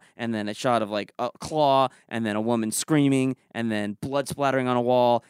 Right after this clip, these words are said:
and, like, it just tells the story of, like, an incomplete,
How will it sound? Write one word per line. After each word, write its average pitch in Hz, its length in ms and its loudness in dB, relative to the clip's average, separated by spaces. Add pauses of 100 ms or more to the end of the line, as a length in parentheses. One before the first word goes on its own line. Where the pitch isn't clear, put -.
and, 120 120 -6
like, 120 200 -4
it 147 120 0
just 156 240 0
tells 160 340 0
the 139 120 -4
story 147 340 0
of, 120 140 0
like, 113 200 -4
an 117 100 -4
incomplete, 110 680 -6